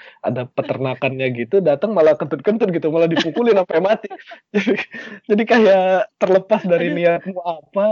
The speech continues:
Speaker 1: gitu, terlepas dari yang mau kamu upayakan tuh kebaikan buat orang lain, ketika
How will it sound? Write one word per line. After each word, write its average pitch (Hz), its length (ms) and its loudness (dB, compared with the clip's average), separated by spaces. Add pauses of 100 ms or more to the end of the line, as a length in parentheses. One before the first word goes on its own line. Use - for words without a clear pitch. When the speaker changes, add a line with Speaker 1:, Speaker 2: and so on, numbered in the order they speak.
(120)
Speaker 1:
gitu, 139 340 -8
terlepas 143 460 -6
dari 151 640 -4 (520)
yang 143 240 -6
mau 139 240 -4
kamu 147 360 -4
upayakan 143 540 -4
tuh 151 240 -4
kebaikan 135 640 0
buat 139 180 -6
orang 135 240 -8
lain, 131 260 -6 (300)
ketika 135 420 -6